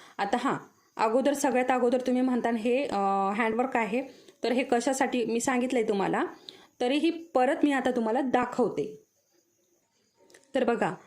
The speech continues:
आता मी जी, अ, ज्या स्टिचचे नावं घेतलेली आहे, तर यामध्ये त्या सर्व स्टिच आहेत. बघा, सगळ्यात अगोदर आपण कोणती स्टिचचं नाव घेतलं? चेन स्टिच. तर बघा, ही जी आहे ही स्टे-, अ, चेन स्टिच आहे. तर बघा, आपण ह्या सर्व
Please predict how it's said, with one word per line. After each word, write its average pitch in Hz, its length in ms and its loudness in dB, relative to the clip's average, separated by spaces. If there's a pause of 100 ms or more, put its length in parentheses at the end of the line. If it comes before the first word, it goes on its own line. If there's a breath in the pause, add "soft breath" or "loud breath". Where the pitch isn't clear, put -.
(280 loud breath)
आता 220 200 0
मी 254 240 2
जी, 269 300 0
अ, 202 400 0
ज्या 254 120 2
स्टिचचे 285 480 -4
नावं 254 300 0
घेतलेली 226 420 -2
आहे, 240 320 -2 (340 loud breath)
तर 226 100 -2
यामध्ये 240 500 0
त्या 247 260 -2
सर्व 247 440 0
स्टिच - 540 -6
आहेत. 220 360 -2 (1120)
बघा, 196 280 -2 (200)
सगळ्यात 277 360 0
अगोदर 269 400 0
आपण 247 320 -2
कोणती 254 320 0
स्टिचचं 254 460 -4
नाव 233 180 -2
घेतलं? 240 260 -2
चेन 285 300 0
स्टिच. 151 360 -6 (500 soft breath)
तर 220 100 -2
बघा, 226 260 0 (140)
ही 233 100 -2
जी 226 140 -2
आहे 220 200 -2
ही 240 200 -2
स्टे-, 247 460 -2
अ, 175 380 -2 (120)
चेन 254 200 2
स्टिच 226 280 -4
आहे. 147 260 -4 (720)
तर 214 100 -2
बघा, 226 180 -2
आपण 233 340 -2
ह्या 240 140 -2
सर्व 240 400 0